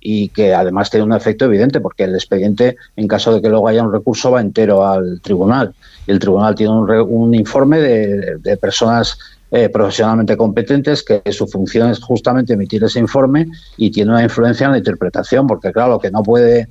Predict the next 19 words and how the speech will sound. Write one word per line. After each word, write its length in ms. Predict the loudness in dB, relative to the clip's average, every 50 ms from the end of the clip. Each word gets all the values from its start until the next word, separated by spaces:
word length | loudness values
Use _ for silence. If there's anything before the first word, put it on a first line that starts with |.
| -14 -20 -14 -4
eh, 220 | 0 2 2 4
omitir 460 | 4 2 2 0 0 0 0 2 2
el 160 | 2 2 0 0
tribunal 460 | -2 -2 0 0 0 0 0 0 0
en 120 | 0 0
el 60 | -2
futuro, 440 | -2 -2 -4 0 2 2 2 2 2 0
sea 240 | 0 -2 -2 -2 -2
que 240 | -6 -4 -4 -4 -2
sea, 400 | 0 2 2 2 2 0 -4 -6 -14 -20 -20 _ -6
es 160 | -6 -2 0
un 140 | 2 2 2
informe 420 | 0 0 0 0 0 2 2 2
de 380 | 2 2 2 2 2 2 2 2
los 180 | 2 0 0
letrados 420 | 0 -2 0 2 0 0 0 -2 -4
que 100 | -8 -10
están, 380 | -2 0 0 0 0 -2 -4 -8 -20 _ _ _ -4
eh, 200 | 0 0 2